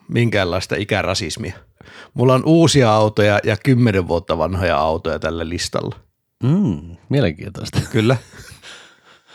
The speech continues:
Speaker 2: No hypätään sitten seuraavaan kategoriaan, viisitoista viiva kaksikymmentätuhatta euroa. Mikä oli sinun ensimmäinen valinta?
Speaker 1: Mun ykkösvalinta tähän oli Ioniq kaksikasi eli Hyundai. Edelleen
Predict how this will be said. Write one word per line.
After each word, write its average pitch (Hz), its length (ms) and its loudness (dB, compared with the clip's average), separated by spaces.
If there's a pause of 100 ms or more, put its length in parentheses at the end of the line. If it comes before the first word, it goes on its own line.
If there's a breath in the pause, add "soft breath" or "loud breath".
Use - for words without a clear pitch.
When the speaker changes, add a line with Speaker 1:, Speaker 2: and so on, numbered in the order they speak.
(200 loud breath)
Speaker 2:
No 120 100 0
hypätään 165 320 0
sitten - 200 -2
seuraavaan 101 560 4
kategoriaan, 82 520 -6
viisitoista 117 520 2
viiva 92 200 2
kaksikymmentätuhatta - 880 -6
euroa. 76 440 -4 (540 loud breath)
Mikä 120 220 2
oli 90 120 2
sinun 101 320 4
ensimmäinen 85 580 -2
valinta? 107 340 -12 (360 loud breath)
Speaker 1:
Mun 170 220 4
ykkösvalinta 120 640 2
tähän 113 440 2
oli 110 580 0 (320)
Ioniq 127 460 2 (260)
kaksikasi 135 640 0
eli 95 160 2
Hyundai. 135 520 4 (800 loud breath)
Edelleen 113 720 2